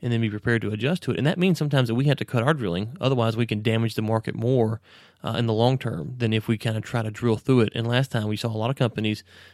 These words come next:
who had a lot of cash that they needed to make up, that, you know, a lot of debt that they needed to make, that they made payments on. And so they're trying to cash checks, and so they keep drilling and drilling and drilling, and then the price just keeps going down and down and down. So, again, I think it's really gonna be dependent on what happens. Um,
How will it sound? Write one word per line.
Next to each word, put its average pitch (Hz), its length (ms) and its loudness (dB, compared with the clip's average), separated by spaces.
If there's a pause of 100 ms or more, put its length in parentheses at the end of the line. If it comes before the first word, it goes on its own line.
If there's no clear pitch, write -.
who 120 80 -2
had 113 120 -2
a 107 60 -2
lot 107 240 -2
of 120 60 -6
cash 127 500 -4
that 113 220 -6
they 107 100 -4
needed 113 220 0
to 113 60 -2
make 117 240 0
up, 120 320 0
that, 120 300 -6
you 110 100 -4
know, - 60 -6
a - 80 -6
lot 120 140 0
of 107 80 -8
debt 127 200 4
that 107 60 -8
they 110 100 -2
needed 110 100 0
to 107 40 0
make, 110 140 -2 (160)
that 110 240 -6
they 120 80 -4
made 113 220 -2
payments 135 320 -2
on. 110 220 -6 (360)
And 117 100 -6
so - 80 -4
they're 117 80 2
trying 123 140 2
to 113 40 -2
cash 113 280 -2
checks, 127 340 -2
and 110 80 -6
so 113 80 -4
they 110 40 -2
keep 107 180 -4
drilling 104 320 0
and 110 80 -2
drilling 107 240 -6
and 104 80 -6
drilling, 107 320 0
and 101 140 0
then 98 120 0
the - 60 -6
price 110 300 -6
just 107 160 -8
keeps - 180 -8
going 92 180 -6
down 90 200 -6
and 92 80 -6
down 95 120 -8
and 95 80 -8
down. 92 260 -8
So, 107 280 -2 (440)
again, 131 260 6
I 117 60 2
think 143 220 2
it's 123 100 -6
really 131 260 2
gonna 127 180 2
be 120 140 2
dependent 117 420 0
on 110 360 0
what 110 160 0
happens. 113 580 -4
Um, 107 380 -8